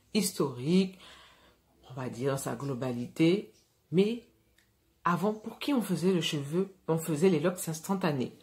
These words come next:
Les locks instantanés, au début, étaient faits, préconisés pour les cheveux type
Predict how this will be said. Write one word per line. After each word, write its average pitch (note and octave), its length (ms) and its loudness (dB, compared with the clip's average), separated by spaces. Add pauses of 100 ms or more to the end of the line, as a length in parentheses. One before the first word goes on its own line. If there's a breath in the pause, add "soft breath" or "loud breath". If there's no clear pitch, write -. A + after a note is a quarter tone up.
(280 soft breath)
Les D#3 140 0
locks B3 180 2
instantanés, D3 600 0
au F3 80 6
début, F3 480 0 (400 loud breath)
étaient C4 240 0
faits, E3 420 0 (380)
préconisés A3+ 840 4
pour B3 300 8
les G3 80 4
cheveux D#3+ 420 -2
type - 320 -4